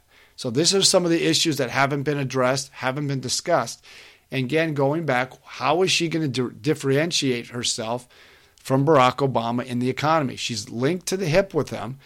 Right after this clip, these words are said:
She keeps saying, "I'm gonna do everything, I'm gonna do everything that Barack Obama has done." Okay,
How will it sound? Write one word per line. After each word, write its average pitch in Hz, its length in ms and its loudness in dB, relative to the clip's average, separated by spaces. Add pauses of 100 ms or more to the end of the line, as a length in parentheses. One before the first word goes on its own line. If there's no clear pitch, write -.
(180)
She - 160 -10
keeps 143 240 -4
saying, 143 220 -4
"I'm 139 260 0
gonna 160 160 0
do 156 200 0
everything, 156 400 2
I'm 147 120 -2
gonna 147 120 -2
do 143 180 -2
everything 143 240 -2
that 127 140 -2
Barack 131 260 0
Obama 165 420 2
has 117 160 -2
done." 120 320 -6 (640)
Okay, 143 460 2